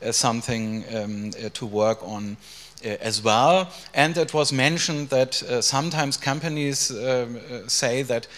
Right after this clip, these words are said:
um, they can't be as transparent as they want because of legal obstacles. And, uh, it might be worthwhile to, um,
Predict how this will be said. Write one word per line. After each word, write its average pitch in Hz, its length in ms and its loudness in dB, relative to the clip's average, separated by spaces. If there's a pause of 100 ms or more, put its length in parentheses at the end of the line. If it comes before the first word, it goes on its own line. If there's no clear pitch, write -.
(300)
um, 117 240 -2
they 113 100 0
can't 165 380 2
be 131 180 0
as 131 140 2
transparent 131 600 0
as 117 200 -2
they 120 140 2
want 120 500 0
because 131 400 0
of 127 160 -2
legal 135 240 0
obstacles. - 640 -2 (340)
And, 123 400 0 (140)
uh, 110 280 0
it 110 120 -8
might 139 300 2
be 139 140 2
worthwhile 123 880 6
to, 123 340 -2 (200)
um, 113 420 -6